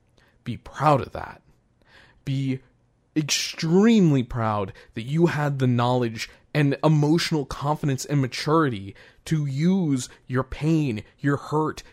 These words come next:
your suffering to become something positive, to become a goal that you could drive towards.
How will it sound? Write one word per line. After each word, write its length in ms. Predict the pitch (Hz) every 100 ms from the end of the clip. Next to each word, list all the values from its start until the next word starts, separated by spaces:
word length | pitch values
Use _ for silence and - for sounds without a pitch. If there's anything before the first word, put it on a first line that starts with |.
| _
your 140 | 135
suffering 760 | - - 156 - 143 123 101 95 - _ _ -
to 340 | - 160 123 - _ 147
become 480 | 147 143 - 147 156
something 380 | 147 147 139 117
positive, 600 | - - 120 123 101 104
to 80 | 123
become 300 | 123 139 135 - _ 160
a 60 |
goal 520 | 131 - 156 160 156
that 120 | 127 110
you 140 | 139
could 220 | - 131
drive 540 | 120 117 131 139 139 -
towards. 560 | - 90 95 - -